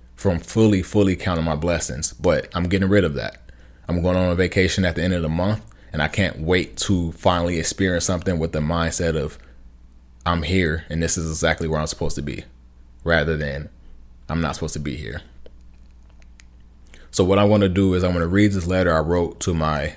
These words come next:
younger self, really my twenty-year-old self, um, but it's kinda to my twenty and twenty-one-year-old self, because my twenty-year-old self is a person that had to prepare for this transition, but the twenty-one-year-old self was a person who actually went through the transition.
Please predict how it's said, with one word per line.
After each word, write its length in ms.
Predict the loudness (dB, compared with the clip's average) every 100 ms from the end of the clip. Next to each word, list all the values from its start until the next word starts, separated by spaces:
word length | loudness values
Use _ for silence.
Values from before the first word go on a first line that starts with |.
| -4
younger 320 | -2 0 0
self, 360 | 0 0 0 -4 -14 -20 -20 -10 6
really 220 | 8 10
my 140 | 8
twenty-year-old 580 | 6 6 6 6 6 6
self, 460 | 4 4 4 -2 -8 -2
um, 320 | 0 0 -2 -4
but 160 | -2 0
it's 80 | 2
kinda 240 | 2 2
to 100 | 0
my 80 | -2
twenty 420 | 0 -2 0 0
and 200 | -2 -2
twenty-one-year-old 640 | 0 0 2 2 0 0
self, 280 | 0 -2 -2
because 480 | -6 -4 -2 -2 -4 -12 -20 -20 -6
my 80 | -2
twenty-year-old 640 | 2 6 8 8 6 4 2
self 240 | 0 0
is 80 | -4
a 60 | -2
person 320 | 0 0 0
that 100 | 0
had 220 | 0 -2
to 80 | -4
prepare 640 | -10 0 4 4 4 0 -8 -20 -20 -2
for 220 | 4 4
this 120 | 2
transition, 680 | 0 -2 -2 -2 -2 -4 -6 -12 -20 -14 -4
but 140 | -2
the 60 | 0
twenty-one-year-old 920 | 2 4 4 4 4 2 0 -2 -6 -16 -20 -20 -20 -16
self 420 | -4 0 0 0 0
was 180 | 0
a 60 | 0
person 360 | 0 0 -2 -4
who 160 | -2
actually 280 | -2 -2 -4
went 200 | -4 -4
through 100 | -6
the 60 | -6
transition. 600 | -6 -8 -8 -10 -10